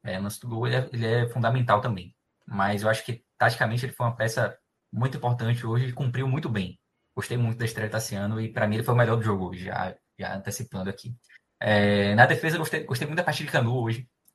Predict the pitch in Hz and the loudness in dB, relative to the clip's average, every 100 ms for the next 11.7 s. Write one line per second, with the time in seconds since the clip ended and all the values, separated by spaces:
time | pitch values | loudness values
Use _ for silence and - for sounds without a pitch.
0 | _ - 104 98 95 - 110 120 120 139 | _ -2 -2 0 -4 -4 0 0 0 0
1 | 156 143 113 120 - _ _ 123 104 98 | 4 4 4 -2 -10 _ _ -8 -4 -2
2 | 104 101 104 98 - 107 101 95 - - | -4 -6 -8 -10 -14 -12 -12 -12 -16 -16
3 | - 95 101 - 101 110 92 98 - 98 | -16 -8 -6 -4 0 2 2 0 -2 -4
4 | 92 120 - _ _ _ - 101 95 92 | -4 -8 -10 _ _ _ -4 0 0 0
5 | 92 95 95 120 - _ _ - - 101 | -2 -2 -4 -6 -10 _ _ -12 -6 -4
6 | 98 - 104 104 - 101 101 - _ _ | -4 -2 -2 -2 -6 -6 -6 -16 _ _
7 | _ - 104 101 117 101 123 123 101 101 | _ 4 4 8 6 8 8 8 8 8
8 | 101 98 98 - 120 104 - 98 98 98 | 8 2 -2 -8 -6 -6 -4 -4 -4 -6
9 | - _ _ _ 98 101 95 98 98 95 | -14 _ _ _ -4 0 2 2 2 2
10 | - 98 98 110 - - 110 104 95 101 | 6 6 4 0 -4 -4 2 4 4 2
11 | 98 90 90 98 120 - | 0 0 0 -2 -2 -4